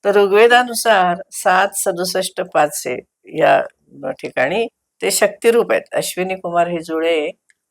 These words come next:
शक्तिरूपाने आहेत. आणि अश्विनी कुमारांनी दध्याच्या ऋषींना सोम किंवा मधुविद्या मागितली. आता मधुविद्या जी आहे ती ब्रह्मविद्या आहे आणि, अ, ते छा-, खूप सुंदर विद्या आहे.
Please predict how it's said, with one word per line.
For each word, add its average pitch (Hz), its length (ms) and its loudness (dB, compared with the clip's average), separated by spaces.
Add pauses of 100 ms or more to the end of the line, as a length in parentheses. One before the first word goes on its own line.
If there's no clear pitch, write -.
(160)
शक्तिरूपाने 160 840 -2
आहेत. - 160 -10 (720)
आणि 202 280 -2
अश्विनी 247 460 2
कुमारांनी 214 760 0
दध्याच्या 190 480 0
ऋषींना 185 840 -2
सोम 196 500 0 (100)
किंवा 175 240 -4
मधुविद्या 175 680 -2
मागितली. - 480 -6 (500)
आता 202 240 4
मधुविद्या 220 680 2
जी 226 180 -2
आहे 208 340 0
ती 208 580 -4 (240)
ब्रह्मविद्या 185 640 -2
आहे - 160 -16 (1300)
आणि, 202 460 2
अ, 185 340 4 (500)
ते 185 240 -6
छा-, 196 220 0
खूप 294 220 0
सुंदर 202 360 2
विद्या 175 320 0
आहे. 160 280 0